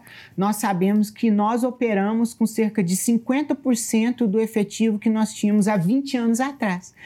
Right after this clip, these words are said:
Porque na, na mesma proporção que entra pessoas, saem também, aposentam, muita baixa por problemas psicológicos. Nós temos, é, um percentual muito grande de pessoas licenciadas, né, por conta dos impactos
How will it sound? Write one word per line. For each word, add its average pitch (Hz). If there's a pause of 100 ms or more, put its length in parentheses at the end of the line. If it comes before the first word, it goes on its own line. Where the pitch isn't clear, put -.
(220)
Porque 254
na, 214
na 233
mesma 285
proporção 240
que 214
entra 269
pessoas, 220
saem 247
também, 170 (200)
aposentam, 214 (200)
muita 254
baixa 202
por 185
problemas 196
psicológicos. 190
Nós 190
temos, 196 (500)
é, 196
um 208
percentual 208
muito 254
grande 233
de 202
pessoas 208
licenciadas, 226 (320)
né, 220 (220)
por 196
conta 214
dos 214
impactos 269